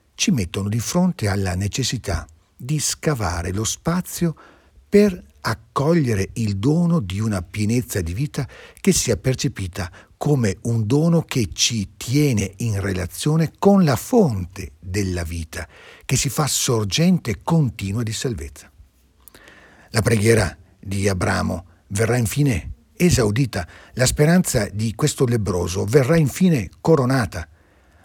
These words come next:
ma non senza attraversare interamente la fatica dell'attesa e la fatica della preghiera, come modo di prendere sul serio la propria sofferenza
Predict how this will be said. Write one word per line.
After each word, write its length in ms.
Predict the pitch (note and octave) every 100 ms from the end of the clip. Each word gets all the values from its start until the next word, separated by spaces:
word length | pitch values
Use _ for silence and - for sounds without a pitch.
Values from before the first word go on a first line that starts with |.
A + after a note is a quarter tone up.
| -
ma 180 | A#2+ G#2+
non 300 | A#2 F3+ F#3
senza 420 | - G#2 F2+ F2+
attraversare 800 | F2 G#2 F#2 F#2 - B2 G#2 F#2 -
interamente 960 | C3+ C#3 - A2 E2 E2+ E2+ E2+ A2+ - -
la 140 | - F#2+
fatica 560 | - F2+ B2 - E2 -
dell'attesa 960 | F#2 G2 F2 - - C#3 D3+ E3+ D#3+ - _ _ _
e 200 | - C3+
la 100 | C3+
fatica 380 | B2 C#3 E3 C#3+
della 200 | C3+ C3
preghiera, 640 | - A2+ G2 C#3 C3+ F2 - - - -
come 220 | - D3
modo 340 | C#3+ D#3+ D3+ A2+
di 240 | G#2 B2
prendere 640 | - - C3 D3+ C#3+ D#3+ A2
sul 260 | - G#2+
serio 600 | G2 - D3 A2+ F2 D#2 - - -
la 140 | - G2+
propria 600 | B2 C3 A2 F#2 E2+ - _
sofferenza 880 | - - A#2+ - G2+ B2+ D#3 -